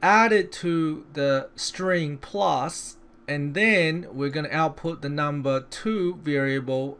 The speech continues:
and then we're gonna put on the end of that the string equals. So if I refresh the page, so if I refresh the page now, I will get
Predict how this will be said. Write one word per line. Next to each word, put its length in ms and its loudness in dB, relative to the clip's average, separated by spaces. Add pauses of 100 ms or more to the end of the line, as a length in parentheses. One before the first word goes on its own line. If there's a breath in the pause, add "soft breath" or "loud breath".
and 180 -4
then 280 0
we're 160 0
gonna 260 -4
put 440 -6
on 160 -4
the 160 -2
end 120 -2
of 160 -4
that 260 -2
the 60 -12
string 540 -6
equals. 680 -10 (380 loud breath)
So 180 -4
if 120 -2
I 120 6
refresh 540 2
the 80 -6
page, 420 -2 (1200)
so 140 -6
if 160 -2
I 120 6
refresh 480 2
the 100 -6
page 420 -2
now, 640 -2
I 200 0
will 200 -4
get 800 -4